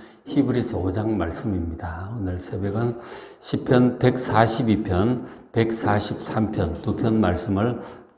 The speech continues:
살펴보고 우리 기도하십시다. 아,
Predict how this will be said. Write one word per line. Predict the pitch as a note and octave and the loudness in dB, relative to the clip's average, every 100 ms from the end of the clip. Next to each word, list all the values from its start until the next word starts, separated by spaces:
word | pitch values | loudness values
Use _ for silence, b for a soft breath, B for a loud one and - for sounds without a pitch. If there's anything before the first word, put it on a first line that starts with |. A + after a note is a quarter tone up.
| _ | _
살펴보고 | - - G#2+ G2+ C3 B2 F2+ A2+ G#2 G2+ | -20 -6 -2 -2 0 0 2 2 2 0
우리 | G#2 - | -4 -6
기도하십시다. | - G2 F2+ F2 F#2 - - - F#2 - - _ _ _ _ _ _ _ _ _ _ - _ - B B B B B - | -4 -4 -2 -4 -6 -12 -14 -12 -12 -14 -20 _ _ _ _ _ _ _ _ _ _ -20 _ -20 B B B B B 0
아, | A#2 | 0